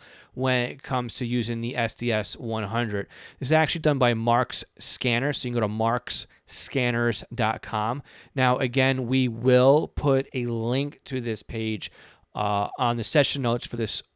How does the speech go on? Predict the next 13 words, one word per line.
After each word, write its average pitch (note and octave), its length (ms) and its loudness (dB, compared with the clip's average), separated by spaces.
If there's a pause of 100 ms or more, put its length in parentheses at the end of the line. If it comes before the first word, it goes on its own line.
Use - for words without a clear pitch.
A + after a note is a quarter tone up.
(520)
for - 100 -8
this A#2 140 -2
session. A#2+ 380 0
So - 60 -8
it'll A2 60 -4
be G#2+ 40 -2
scanner B2+ 300 -2
school C3+ 180 -2
dot A#2 160 2
com A2+ 240 -6
slash A#2+ 320 -4 (280)
session C3 600 2 (460)
eighty. B2+ 380 2